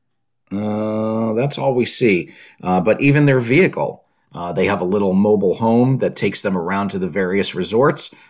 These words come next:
uh, and that has been decked out in platinum and purple as well.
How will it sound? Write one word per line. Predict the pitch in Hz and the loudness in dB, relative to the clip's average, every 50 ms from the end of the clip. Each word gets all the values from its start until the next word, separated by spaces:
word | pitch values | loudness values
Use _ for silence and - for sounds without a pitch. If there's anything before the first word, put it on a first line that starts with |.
| _ - | _ -6
uh, | - 101 - | -4 -4 -2
and | - 104 101 | 0 0 0
that | 104 117 139 | 2 2 2
has | 139 117 | 2 0
been | - 101 95 92 | 0 0 -2 0
decked | 76 95 85 - - - | 0 -2 -4 -4 -6 -8
out | 90 82 71 - - - | -8 -6 -8 -10 -10 -12
in | 87 85 82 | -12 -12 -12
platinum | - - 92 85 - 76 87 85 87 | -10 -8 -8 -8 -8 -10 -12 -12 -12
and | - - 87 - | -12 -12 -14 -14
purple | - - 92 87 - 85 85 82 - | -8 -6 -6 -4 -2 -2 -2 -2 -2
as | - 80 80 78 - - | -4 -6 -6 -6 -6 -6
well. | 73 71 67 - - - _ _ | -6 -6 -6 -8 -14 -18 _ _